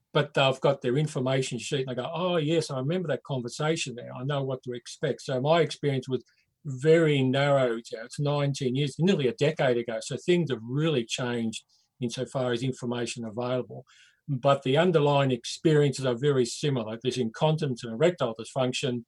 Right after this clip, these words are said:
and dealing with the emotional impact. There's just different ways that how men are given information about that.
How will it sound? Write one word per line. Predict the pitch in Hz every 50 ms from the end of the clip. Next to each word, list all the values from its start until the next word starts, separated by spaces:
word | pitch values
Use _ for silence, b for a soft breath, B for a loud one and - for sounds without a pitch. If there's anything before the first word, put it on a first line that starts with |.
| b b b b _ -
and | 127 120 120 113
dealing | 107 139 139 147 147 143 135 127
with | 123 120 113
the | - 123 117
emotional | 117 113 120 123 127 131 131 - - 131 120 107 113
impact. | 113 110 104 - - 113 110 107 - _ b b b b _
There's | - 123 -
just | - 151 127 - -
different | 165 147 - - 123 120 151
ways | 123 120 123 120 120 123 120 120 113 110 - - _ _ _ _ -
that | 131 123
how | 110 135 135 131 123
men | 123 123 123 123 120 117 113 - -
are | 131 127 120
given | 117 117 123 117 117
information | 120 117 117 - 123 117 120 123 123 117 - 127 120
about | 113 - - 117 113 123 -
that. | - 120 117